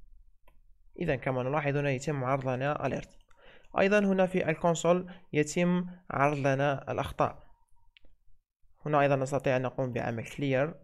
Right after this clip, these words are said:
الآن نرجع إلى الكود، ومثلًا أريد ربط هذه صفحة ال إتش تي إم إل بصفحة سي إس إس بسيطة. حاليًا هنا أنا لا أمتلك الملف style دوت سي إس إس في مجلدات المشروع أو في مجلد المشروع.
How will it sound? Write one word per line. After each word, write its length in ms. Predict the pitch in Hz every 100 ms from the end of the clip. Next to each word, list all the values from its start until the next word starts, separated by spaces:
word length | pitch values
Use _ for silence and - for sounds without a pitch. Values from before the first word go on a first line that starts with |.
| - - - -
الآن 200 | 170 180
نرجع 240 | 175 160
إلى 280 | - 151 123
الكود، 380 | 131 - 190 196 - - -
ومثلًا 840 | 220 208 208 - - 165 170 165 165
أريد 300 | 147 151 143
ربط 400 | 147 151 - - _ -
هذه 520 | - 151 151 139 135 -
صفحة 340 | - 147 - -
ال 100 | -
إتش 80 | 151
تي 160 | 139
إم 100 | 127
إل 260 | 147 165 175 - - - 156
بصفحة 520 | 165 160 143 - 143
سي 320 | - - -
إس 140 | -
إس 180 | 135 139
بسيطة. 420 | 139 127 98 - - - _ - - -
حاليًا 380 | - 151 185 233
هنا 460 | 190 180 175 175
أنا 160 | 160 156
لا 140 | 160
أمتلك 420 | 147 143 147 156 127
الملف 440 | 135 131 143 - -
style 460 | - - 139 143 139
دوت 180 | 139
سي 160 | - 117
إس 140 | 120
إس 220 | 135 143 -
في 180 | 139 135
مجلدات 720 | 127 123 123 143 143 143 -
المشروع 640 | 127 151 - 160 180 - _ - - _ - - -
أو 40 |
في 120 | - 123
مجلد 380 | 123 131 123
المشروع. 560 | 107 117 - 165 202